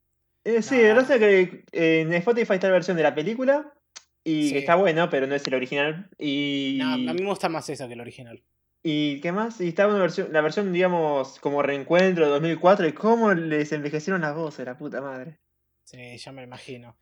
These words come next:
Speaker 2: Ni quiero,
Speaker 1: No,
Speaker 2: no,
Speaker 1: y
Speaker 2: lo he escuchado y me lo imagino cuando lo dices así.
Speaker 1: No, yo sinceramente recomiendo la película si quieren ver la serie porque es más corto, o
Speaker 2: Sí.
Speaker 1: sea, que, si quieren ver más detallado,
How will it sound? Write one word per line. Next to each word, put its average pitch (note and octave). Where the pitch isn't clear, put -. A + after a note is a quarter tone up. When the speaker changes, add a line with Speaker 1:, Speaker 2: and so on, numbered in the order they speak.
Speaker 2:
Ni D#3
quiero, F#3+
Speaker 1:
No, F3+
Speaker 2:
no, D#3+
Speaker 1:
y F3+
Speaker 2:
lo G#3
he -
escuchado A3+
y -
me G3
lo E3+
imagino D3
cuando C#3
lo C3+
dices C3+
así. C#3
Speaker 1:
No, F#3
yo A3+
sinceramente G#3+
recomiendo E3+
la D3+
película B2+
si B2
quieren B2+
ver B2
la B2+
serie D#3
porque A#2+
es B2
más C3
corto, C3
o -
Speaker 2:
Sí. A#2
Speaker 1:
sea, A#2
que, -
si -
quieren G3+
ver G3+
más G3+
detallado, A3+